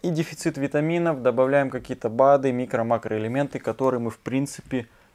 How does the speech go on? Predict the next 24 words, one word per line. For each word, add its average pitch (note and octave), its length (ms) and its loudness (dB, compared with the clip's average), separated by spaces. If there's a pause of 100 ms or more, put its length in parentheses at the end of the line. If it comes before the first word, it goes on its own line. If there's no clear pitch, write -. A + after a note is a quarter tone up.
желательно B2 760 2
бы G#2 120 -6
должны, A2 400 0
в - 80 -10
принципе, A#2+ 560 -4
как B2 260 4
бы G#2+ 100 -2
мы G#2+ 120 -4
ни G2+ 100 -4
питались, C#3+ 560 0
добавлять, G#2+ 600 0
потому B2 380 -2
что - 160 -10
мы, A2+ 80 -4
в - 100 -10
принципе, B2 500 -4
с - 100 -16
нашим G#2 380 -4
рационом G#2 560 -2
и G2+ 40 -2
образом G2+ 460 -2
жизни F3+ 360 -4
склонны D3+ 640 0
получать B2+ 640 -2